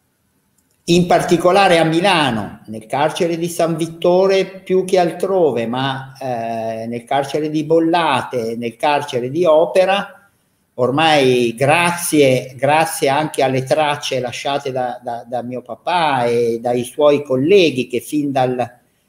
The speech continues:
ecco, vedete, questa è una foto, è una foto che, a cui sono molto affezionato, perché il papà è a Londra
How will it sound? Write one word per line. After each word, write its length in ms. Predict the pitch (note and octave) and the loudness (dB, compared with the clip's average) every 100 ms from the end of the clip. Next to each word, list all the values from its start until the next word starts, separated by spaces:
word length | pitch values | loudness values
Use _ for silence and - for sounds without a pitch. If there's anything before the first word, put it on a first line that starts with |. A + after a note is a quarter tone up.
| _ _ | _ _
ecco, 280 | C#3+ C#3 C3 | -4 -2 2
vedete, 380 | C#3+ F3 F3 - | 2 2 2 2
questa 260 | E3+ F3 | 2 2
è 20 | D#3+ | 0
una 160 | C#3 | 0
foto, 640 | - D3+ D3+ D#3 C3+ - - _ _ _ | 2 2 2 2 2 0 -10 _ _ _
è 100 | - | -6
una 220 | C3+ C#3+ C3+ | -4 -2 0
foto 360 | D#3+ D#3+ E3 | 0 2 0
che, 560 | D#3 C#3+ C3+ C3 C3 B2+ | 2 2 4 2 4 2
a 120 | B2+ | 0
cui 100 | D#3+ | -4
sono 260 | D#3 D#3+ D#3 | -2 0 0
molto 260 | D#3+ E3 | -2 -4
affezionato, 840 | D#3 C#3+ - D#3+ D#3+ D#3 C3 C3 B2 | -4 -4 -2 -2 0 -2 -4 -4 -2
perché 320 | C#3 C3 D#3 | -2 -2 0
il 160 | D3+ D3 | 0 0
papà 300 | E3+ F3 C#3 | -2 0 2
è 120 | D3 | 4
a 100 | D#3 | 6
Londra 960 | D3+ C3 B2 B2 C3 C#3+ F#3 - - | 6 4 2 0 2 2 0 -4 -16